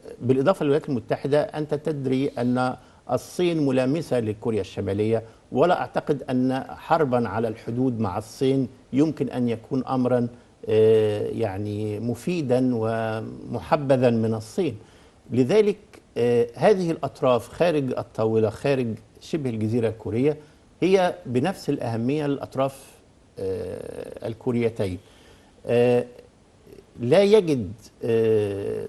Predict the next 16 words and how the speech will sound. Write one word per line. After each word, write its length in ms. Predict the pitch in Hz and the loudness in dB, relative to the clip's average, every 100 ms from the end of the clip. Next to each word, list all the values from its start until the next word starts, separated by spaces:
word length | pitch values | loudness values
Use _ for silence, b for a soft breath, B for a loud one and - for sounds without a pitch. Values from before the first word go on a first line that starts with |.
| - | 2
ترامب 360 | 139 143 101 85 - | 4 4 0 -6 -10
حينما 540 | 110 113 117 113 110 - | -6 -2 -2 -2 -4 -8
يجبر 560 | 110 123 156 123 107 95 98 - | -2 0 2 2 2 0 -4 -6
أو 200 | 101 101 | -4 0
يأمر، 440 | 120 143 120 95 95 b b b - | 0 0 -2 -4 -6 b b b -4
آه، 360 | 101 101 101 101 107 | -2 -2 -4 -6 -2
بزيادة 680 | 123 127 113 104 127 165 143 - | 2 2 0 2 4 4 2 -4
النفقات 440 | 120 117 - 143 | -4 -4 -4 -2
العسكرية 420 | 117 101 - 123 | -2 -4 -4 -2
من 140 | 110 101 | 0 -4
كوريا 240 | - 131 120 | -4 -2 0
الجنوبية، 640 | 104 107 104 127 147 151 B B B | -2 -4 -2 -2 -2 -4 B B B
لا 200 | 127 165 | 2 4
يجد 200 | 190 170 - | 2 -2 -2
أكثر 340 | 190 - 147 | -2 0 2
من 360 | 139 156 160 | 4 2 0